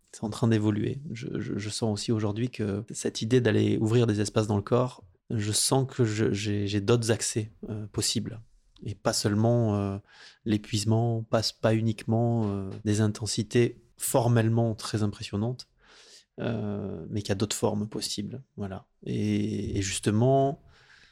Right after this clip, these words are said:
ce que je comprends aussi aujourd'hui de mon travail, c'est que, bah, ce qui m'intéresse finalement le plus aujourd'hui, c'est l'écriture.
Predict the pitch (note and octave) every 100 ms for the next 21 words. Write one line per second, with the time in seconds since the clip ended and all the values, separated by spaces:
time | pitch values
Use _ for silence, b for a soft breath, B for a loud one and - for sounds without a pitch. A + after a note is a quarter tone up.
0 | b _ - A#2 - A2+ - A2+ A#2+ B2+
1 | - A2+ G#2 G#2 G#2+ G2+ - A#2 C3 -
2 | A2 - G2+ G2+ A#2 G#2+ F2 G#2 - C3+
3 | - - _ - E2+ D2+ - - - G#2
4 | F#2+ G#2 G2+ - - - A2 G2+ G#2 G#2
5 | - - - G2+ - A2+ G#2 G2 A#2 -
6 | G#2 - - C3+ E3+ A#2